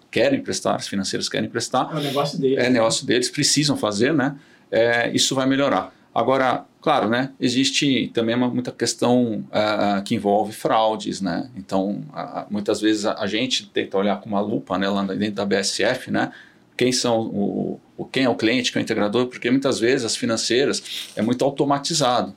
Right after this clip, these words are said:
Speaker 1: A gente tem nossas ferramentas também pra po-, dessas esteiras de crédito pra poder fazer isso rodar, pra ter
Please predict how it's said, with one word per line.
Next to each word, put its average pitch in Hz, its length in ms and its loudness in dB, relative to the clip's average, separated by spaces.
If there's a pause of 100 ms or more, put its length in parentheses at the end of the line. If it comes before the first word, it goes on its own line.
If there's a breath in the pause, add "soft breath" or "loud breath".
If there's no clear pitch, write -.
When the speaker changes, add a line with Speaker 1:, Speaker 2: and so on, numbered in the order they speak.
(120)
Speaker 1:
A 98 80 -4
gente 107 200 -2
tem 147 100 2
nossas 156 300 0
ferramentas 107 720 -2 (120)
também 101 340 0
pra 123 180 -2
po-, 120 180 -2
dessas 98 300 -4
esteiras 101 320 2
de 113 80 -6
crédito 101 360 0
pra 135 120 -6
poder 139 260 0
fazer 160 320 2
isso 151 160 -2
rodar, 147 460 2
pra 170 100 -2
ter 135 160 0